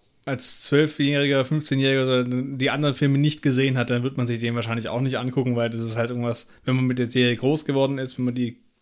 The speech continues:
von früher kennt, dann denkt man sich, ah ja, okay, vielleicht war ich mit dem vierten Teil nicht ganz so zufrieden, mal gucken, was sie jetzt machen, vielleicht wird's noch ein versöhnlicher Abschluss, wurde ja schon von vornherein gesagt, das soll eigentlich der letzte Teil sein.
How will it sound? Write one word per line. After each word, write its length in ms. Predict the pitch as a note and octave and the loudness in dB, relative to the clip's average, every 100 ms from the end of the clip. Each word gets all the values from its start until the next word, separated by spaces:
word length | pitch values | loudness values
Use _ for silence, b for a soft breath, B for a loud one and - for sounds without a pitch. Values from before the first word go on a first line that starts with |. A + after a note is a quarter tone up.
| _ | _
von 180 | - B2 | -4 -4
früher 300 | - D3+ D3 | 2 4 4
kennt, 360 | D3 C#3 C#3+ - B B B B - | 2 0 0 -6 B B B B -8
dann 120 | A2+ | 0
denkt 200 | B2 C3+ | 0 0
man 80 | B2+ | -4
sich, 240 | B2 - | -6 -4
ah 140 | A#2+ | 0
ja, 120 | A#2+ A#2+ | 2 0
okay, 420 | - B2 B2+ B2+ B B | 0 2 2 0 B B
vielleicht 280 | - C3 B2+ | -2 0 2
war 100 | B2+ | 0
ich 60 | A#2+ | 0
mit 120 | A#2+ | -2
dem 100 | A2+ | -2
vierten 240 | D3+ D#3+ | -2 -2
Teil 160 | C3 B2+ | 0 0
nicht 160 | B2 | 0
ganz 240 | C3 B2+ - | 0 -2 -4
so 60 | |
zufrieden, 560 | - A#2 - C3 C3 B2 B B | -8 -6 -2 0 0 -4 B B
mal 100 | - A#2 | -4 -2
gucken, 280 | C#3+ C3 | 0 2
was 160 | A#2+ A2 | 0 0
sie 60 | A2+ | 0
jetzt 280 | B2 - | 0 -2
machen, 260 | C#3 C3 C3 | -2 -2 -2
vielleicht 300 | B2 A#2+ A2 | 0 -2 -2
wird's 140 | A#2+ | -6
noch 80 | B2+ | -4
ein 60 | A2 | -2
versöhnlicher 500 | A2+ A#2 A2+ G#2+ G2 | -2 0 -2 -2 -6
Abschluss, 480 | A#2+ - C#3 B2+ - | -8 -2 -2 0 0
wurde 160 | A#2 | 2
ja 100 | A#2+ | 0
schon 200 | - A2 | 0 -6
von 240 | - A2 G#2+ | -6 -8 -4
vornherein 420 | A#2 A2+ G#2+ A2+ | -2 0 0 0
gesagt, 260 | A2+ G#2+ | -2 -2
das 120 | A2 - | -6 -2
soll 140 | A#2 | -4
eigentlich 180 | - G2+ | -4 -8
der 100 | G2+ | -8
letzte 300 | G2 - G2+ | -8 -10 -6
Teil 240 | G#2+ A#2+ | 0 2
sein. 300 | B2 B2 A#2+ | 6 4 4